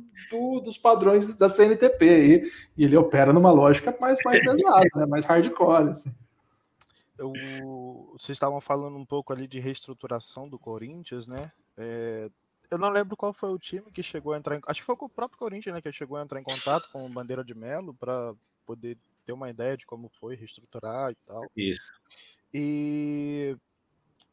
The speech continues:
Speaker 2: eu acho legal, eu acho que, eu acho que todos os times tinham que começar a passar por esse processo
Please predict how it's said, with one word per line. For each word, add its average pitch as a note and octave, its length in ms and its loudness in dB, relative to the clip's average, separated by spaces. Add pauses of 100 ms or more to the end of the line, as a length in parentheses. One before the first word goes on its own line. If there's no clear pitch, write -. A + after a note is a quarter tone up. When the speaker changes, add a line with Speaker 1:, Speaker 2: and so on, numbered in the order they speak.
Speaker 2:
eu D#3+ 120 2
acho F3 200 0
legal, F#3+ 380 0
eu D3+ 60 0
acho - 140 -4
que, - 140 -20
eu C3+ 160 -8
acho C3+ 120 -8
que D#3 80 -20
todos E3+ 240 -12
os G3 80 -16
times D#3+ 240 -16
tinham D3+ 140 -16
que D3 80 -16
começar C#3 360 -14
a - 40 -14
passar B2 240 -16
por B2 140 -16
esse A#2+ 120 -16
processo A#2 720 -16